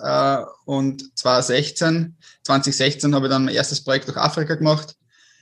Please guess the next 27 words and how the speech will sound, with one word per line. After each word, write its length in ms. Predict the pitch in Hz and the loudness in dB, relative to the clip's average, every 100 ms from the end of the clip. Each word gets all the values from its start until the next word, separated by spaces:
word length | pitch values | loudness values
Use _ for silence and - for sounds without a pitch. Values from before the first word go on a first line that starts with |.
| _ - | _ -10
Das 140 | 139 | 0
war 160 | 156 160 | 4 4
schon 320 | 165 160 160 | 4 4 2
ziemlich 440 | 185 190 185 - | -2 -2 -4 -6
krass 500 | - - 165 156 - | -4 0 0 0 -4
und 100 | 156 | -4
da 120 | 143 135 | -4 0
war 140 | 147 | -2
ich 60 | 170 | 0
unglaublich 420 | 185 165 156 156 | -2 0 0 -2
naiv. 540 | 156 156 185 - - - | -2 -2 -4 -8 -14 -4
Ähm, 520 | 143 143 147 147 139 - _ - - _ _ | 2 4 4 2 -2 -12 _ -20 -20 _ _
zwei 400 | - 143 147 156 | -2 4 4 4
Freunde 520 | 156 147 156 165 160 | 2 0 2 2 0
in 160 | 151 151 | -2 -2
einem 160 | 151 156 | -2 -2
Bus 380 | 165 160 - | -4 -2 -2
haben 120 | 156 147 | -2 -2
mich 100 | 147 | -2
da 100 | 143 | -4
begleitet 800 | 147 135 139 - 160 156 156 - - | -2 -2 -2 2 4 4 0 -8 -4
und 720 | 139 139 143 143 139 139 - _ _ | 0 4 4 2 2 -2 -10 _ _
ja, 220 | 156 147 127 - 139 | 0 0 0 -6 -8
zwei 220 | - 135 | 2 4
Jahre 120 | 147 | 4
später 340 | 151 165 160 170 | 2 0 0 2
dann 440 | 147 147 151 156 | 2 2 0 -4